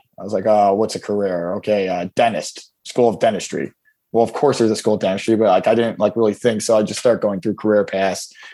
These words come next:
and then putting that down as schools. But they were, like, being sticklers about it. Like, you had to have, like, the, like, correct name of the school. So you couldn't, like, say, like, School of, like, Environmental Sciences. It was, like, I don't even know what Michigan School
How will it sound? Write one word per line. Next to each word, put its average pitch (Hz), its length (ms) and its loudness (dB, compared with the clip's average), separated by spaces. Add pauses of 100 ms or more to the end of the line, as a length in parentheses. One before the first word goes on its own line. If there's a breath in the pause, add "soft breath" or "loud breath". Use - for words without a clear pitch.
and 113 80 -4
then 104 80 0
putting 110 220 0
that 90 160 -2
down 98 180 -2
as 92 100 -6
schools. 98 460 -2 (220 loud breath)
But 131 100 0
they 160 100 0
were, 160 80 0
like, 139 200 -2
being 147 160 -2
sticklers 135 480 -2
about 107 240 0
it. - 40 -4
Like, 107 160 -4
you 123 100 -2
had 127 100 2
to 117 60 2
have, 120 120 0
like, 110 160 -4
the, 110 180 -8
like, 110 240 -8
correct 127 320 -4
name 117 280 -2
of 101 80 -4
the 104 40 -8
school. 107 440 0
So - 100 -4
you 113 140 0
couldn't, 123 240 2
like, 113 160 2
say, 117 360 2
like, 107 220 2 (560)
School 139 560 -2
of, 107 80 -4
like, 110 260 -2 (540)
Environmental 117 960 0
Sciences. 98 880 -4
It 113 140 -2
was, 113 320 0
like, 110 260 -2 (800)
I 120 120 0
don't 123 80 2
even 107 200 -2
know 104 140 0
what 98 160 -4
Michigan 101 400 -10
School 98 440 0